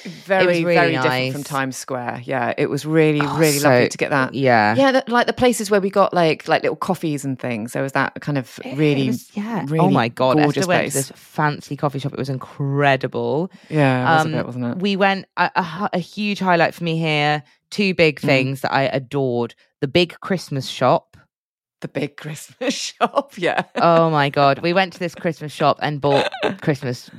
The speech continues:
Speaker 2: decorations and got overexcited because there was just this huge Santa's grotto thing. It was amazing. Um,
Speaker 1: <laughs>
Speaker 2: and then Monero's Pizza,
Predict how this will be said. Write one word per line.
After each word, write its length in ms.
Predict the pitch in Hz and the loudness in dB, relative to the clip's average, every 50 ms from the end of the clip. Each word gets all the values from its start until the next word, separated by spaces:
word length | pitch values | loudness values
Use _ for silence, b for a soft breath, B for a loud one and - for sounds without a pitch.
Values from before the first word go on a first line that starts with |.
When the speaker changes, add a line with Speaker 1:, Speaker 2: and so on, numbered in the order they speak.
| - - | -6 -4
Speaker 2:
decorations 640 | - 123 117 - 135 120 120 123 - 135 127 127 - | -2 -2 -2 0 2 2 2 2 0 -4 -6 -4 -4
and 160 | 139 131 131 | -4 -4 -2
got 200 | 127 127 82 123 | 0 2 2 2
overexcited 680 | 135 127 131 - - - - 135 123 131 - 127 - | 2 0 -2 -6 -6 -2 0 0 0 0 -2 -6 -6
because 300 | - 123 - - 123 - | -6 -6 -4 -4 -4 -2
there 140 | - 120 120 | 0 0 -2
was 120 | 120 123 - | 0 -2 -6
just 200 | - 131 - - | -8 -8 -6 -6
this 100 | 131 - | -6 -8
huge 580 | - - - 156 151 147 143 139 139 135 - - - - | -6 -4 -2 0 2 2 2 2 0 -2 -4 -10 -14 -18
Santa's 500 | - - - - 143 135 135 131 - 127 | -20 -8 -4 -2 -2 -2 -2 -6 -8 -10
grotto 520 | - - 147 139 123 - - 127 110 110 117 | -4 -2 -2 -2 -2 -2 0 0 0 0 -2
thing. 460 | - - 117 101 95 95 104 117 107 - | 0 2 2 4 4 2 -2 -4 -8 -6
It 60 | - | -4
was 120 | 139 139 135 | -4 -2 -4
amazing. 760 | 123 131 139 135 135 131 127 131 113 - 90 90 127 180 196 B B B B B B B B 151 B - | -4 -6 -6 -4 -4 -2 -4 -4 -4 -4 -4 -4 -4 -6 -8 B B B B B B B B -16 B 2
Um, 420 | 226 156 156 156 165 156 220 208 - - 220 | 4 6 6 6 4 4 0 -2 -2 -2 -4
Speaker 1:
<laughs> 80 | - 160 | -2 -2
Speaker 2:
and 160 | 160 156 156 | -2 -2 0
then 360 | 151 151 147 147 147 147 147 - | 0 2 2 0 0 -2 -4 -4
Monero's 1040 | 160 165 160 160 170 165 160 160 156 151 143 139 127 127 127 127 127 127 127 - - - | -4 -2 -2 0 2 2 4 2 2 2 2 2 2 2 2 0 -2 -4 -8 -10 -14 -10
Pizza, 640 | - 139 131 - - - - 117 110 107 110 113 | -8 -8 -8 -8 -12 -6 -2 0 2 2 2 0